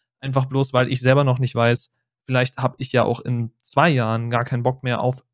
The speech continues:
irgendwas, was mit, wie gesagt, Social Media, Content Creation zu tun hat. Und dann bin ich raus, weil ich bin nicht zwingend so eine Person, die häufig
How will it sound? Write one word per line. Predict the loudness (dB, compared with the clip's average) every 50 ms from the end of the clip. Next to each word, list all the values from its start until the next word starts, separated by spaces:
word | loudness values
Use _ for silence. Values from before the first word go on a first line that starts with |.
| -8
irgendwas, | -4 0 0 2 2 2 2 2 2 2 2 0 0
was | 0 0 0 0 0 -2
mit, | -2 -2 -2 -4
wie | -6 0
gesagt, | 0 0 0 -2 -4
Social | -4 -4 -4 -4 -2
Media, | -2 0 0 0 0 0
Content | -2 -4 -4 -4 -4
Creation | -4 -6 -4 -4 -6
zu | -6 -8
tun | -10 -10 -6 -4
hat. | -4 -4 -4 _ _ _ _ _ _ _
Und | -10 -4 -4
dann | -2 -2
bin | 0 -2
ich | -4 -4 -6 -4 -2
raus, | 0 2 4 4 2 2 -2 -4 -8 -10 _ _ _ _ _ _ _ _ _ -8
weil | -2 0 2 4 4 2 0 -2 _ _ _ _ _ _ _ _ -20
ich | -20 -20 -20 _ _ _ _ -8
bin | -4 -2 0 2 2 4 4
nicht | 4 2 2 -2 _ -16
zwingend | -12 -6 0 2 2 4 4 4 4 2 2 0
so | 0 0 0
eine | 0 0 0
Person, | 0 0 0 0 2 2 2 4 4 2 0 -2
die | -2 0 0 0
häufig | 4 4 4 4 4 4 4 2 2 2 -2 -12 -18